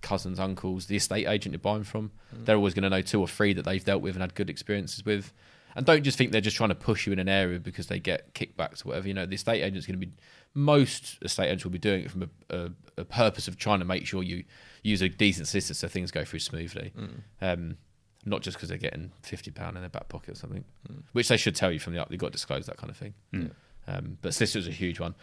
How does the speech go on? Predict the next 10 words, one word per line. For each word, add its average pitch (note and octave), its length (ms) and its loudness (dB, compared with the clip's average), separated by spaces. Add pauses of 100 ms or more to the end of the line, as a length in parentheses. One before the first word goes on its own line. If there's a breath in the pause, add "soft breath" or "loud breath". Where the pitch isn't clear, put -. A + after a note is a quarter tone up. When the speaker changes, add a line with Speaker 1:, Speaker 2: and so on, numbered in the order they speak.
(880 loud breath)
Speaker 1:
Uh, A2 300 6
surveys, B2 840 4
you A#2+ 100 -2
need A2 140 -2
to - 100 -6
get A2 140 -2
surveys A2 460 4
when A2 80 -2
you're G#2+ 100 0
buying. A2 400 0